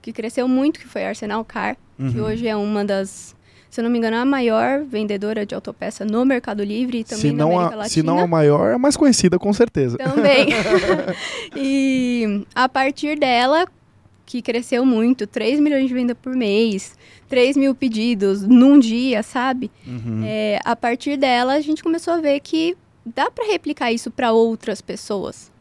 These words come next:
Speaker 1: Por que que a gente, se a gente sabe fazer, se a gente tem a relevância e se a gente consegue colocar outras pessoas vendendo outros produtos com a mesma relevância, por que não?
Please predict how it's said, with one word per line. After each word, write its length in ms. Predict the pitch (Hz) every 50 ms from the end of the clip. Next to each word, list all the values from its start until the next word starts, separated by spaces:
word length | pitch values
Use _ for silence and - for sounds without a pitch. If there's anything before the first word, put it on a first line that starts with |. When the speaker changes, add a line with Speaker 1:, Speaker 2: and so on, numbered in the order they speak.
| _
Speaker 1:
Por 120 | - 285 277
que 120 | - 370
que 80 | - 453
a 60 | 415
gente, 300 | 349 330 311 302 - - _ - - - -
se 120 | - 349
a 40 | 339
gente 260 | 294 330 370 554 -
sabe 260 | - 453 349 330 330
fazer, 440 | - - 285 294 240 247 208 185 - - _ _ _ _ _
se 120 | - - 254
a 80 | 247
gente 320 | 226 233 247 294 339 - 359
tem 180 | - 311 302 311
a 20 |
relevância 720 | 311 311 302 311 311 262 247 220 202 202 - - - - - _ _ _ _ _ -
e 80 | - 247
se 80 | -
a 60 | 254 262
gente 220 | 285 294 339 -
consegue 380 | - 349 339 - 311 311 285 285
colocar 440 | - 302 285 269 262 - - 214 214
outras 400 | 220 254 330 403 - 440 427 -
pessoas 400 | - 392 359 - 339 311 269 -
vendendo 580 | 269 254 254 247 220 208 190 190 185 190 196 - _ _ _ _ -
outros 400 | 262 269 320 330 330 277 - -
produtos 720 | - 254 226 220 196 226 262 262 - 208 190 - - - _ _ _ _ _ _ _ _ _ _ _
com 120 | - 254 254
a 60 | 254
mesma 340 | 240 226 269 415 403 392 349
relevância, 560 | 294 277 247 226 226 254 302 349 359 - 233
por 140 | - - 508
que 100 | - 622
não? 200 | 587 - 220 196